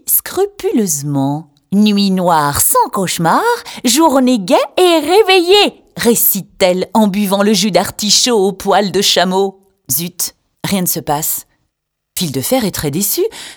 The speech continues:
elle va de nouveau faire des cauchemars. Mais non,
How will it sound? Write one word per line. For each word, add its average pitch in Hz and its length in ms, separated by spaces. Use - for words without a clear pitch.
elle 214 120
va 220 120
de 214 100
nouveau 247 220
faire 294 220
des 240 100
cauchemars. 226 640
Mais 160 340
non, 147 280